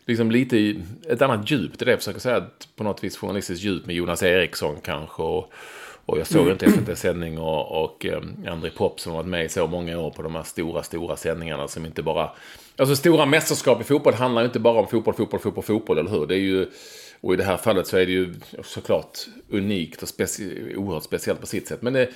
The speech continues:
det kan komma någon jävla nisse flygande från luften och det kan... Det kan vara, eh, protest, politiska protester, det kan vara, eh,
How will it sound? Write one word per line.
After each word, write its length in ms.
det 100
kan 160
komma 240
någon 120
jävla 340
nisse 360
flygande 460
från 140
luften 440
och 80
det 100
kan... 320
Det 140
kan 380
vara, 300
eh, 920
protest, 520
politiska 460
protester, 720
det 80
kan 340
vara, 380
eh, 460